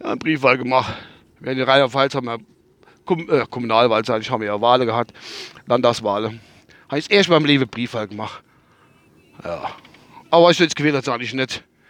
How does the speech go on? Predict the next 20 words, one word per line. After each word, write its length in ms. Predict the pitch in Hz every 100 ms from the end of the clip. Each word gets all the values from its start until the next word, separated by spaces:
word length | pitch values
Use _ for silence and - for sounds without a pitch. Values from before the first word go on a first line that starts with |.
| _ _ _ _ _ _ -
Bloß 180 | 147
ich 140 | 160 147
liebe 200 | 165 175
Tiere, 360 | - 170 127
das 220 | 120 147 147
wollte 160 | 147
ich 80 | 151
nur 120 | 175
noch 140 | 175 160
sagen. 440 | 160 113 117 123 - - - -
Alles 180 | 160 160
andere 260 | 156 151
ist 180 | 139 -
mich, 100 | 160
für 220 | - -
mich 180 | 139 -
nicht 140 | 147
in 80 | 139
Frage 320 | - 110 117
gekommen. 320 | 113 - 117